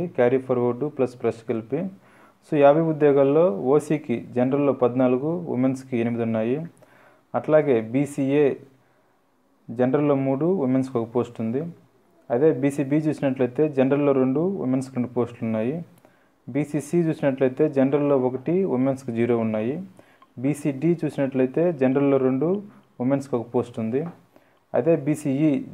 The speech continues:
జనరల్లో ఒకటి, ఉమెన్స్కి ఒకటి. ఎస్సీ కేటగిరీలోకి వెళ్తే జనరల్లో నాలుగు, ఉమెన్స్ పరంగా రెండు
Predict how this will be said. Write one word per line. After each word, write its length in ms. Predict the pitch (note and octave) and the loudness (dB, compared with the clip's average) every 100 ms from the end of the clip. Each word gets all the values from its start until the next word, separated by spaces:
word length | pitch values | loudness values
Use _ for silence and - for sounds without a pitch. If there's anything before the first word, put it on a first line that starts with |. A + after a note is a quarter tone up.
| - | 0
జనరల్లో 400 | C3+ D3+ D3+ D3 B2+ | 2 2 2 2 2
ఒకటి, 260 | C3 C3 F#3 A3 C3 | -2 0 0 0 0
ఉమెన్స్కి 360 | B2+ C3+ C3 A2+ | 0 0 -2 -2
ఒకటి. 260 | G#2+ G#2+ A2+ - _ _ _ _ _ _ _ B2+ | -2 -8 -12 -12 _ _ _ _ _ _ _ -8
ఎస్సీ 180 | - F3+ F3 | 0 0 4
కేటగిరీలోకి 480 | D#3+ D3 C3+ C3 C3 | 2 2 0 2 2
వెళ్తే 220 | B2 D#3 D#3+ | 0 -2 2
జనరల్లో 360 | C3+ C#3 D3+ C#3+ C3+ | 0 2 2 2 4
నాలుగు, 300 | C3 C3 E3+ G3 C3+ | 2 2 0 0 -2
ఉమెన్స్ 240 | C3 C3+ - | -2 -2 0
పరంగా 280 | B2+ C3 D#3+ | 0 4 2
రెండు 140 | C3 | 0